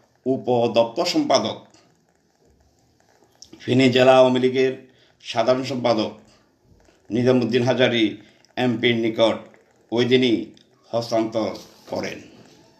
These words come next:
অনুমোদিত কমিটিতে অ্যাডভোকেট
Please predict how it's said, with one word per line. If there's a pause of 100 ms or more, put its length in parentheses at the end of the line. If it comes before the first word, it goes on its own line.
(960)
অনুমোদিত
কমিটিতে (1200)
অ্যাডভোকেট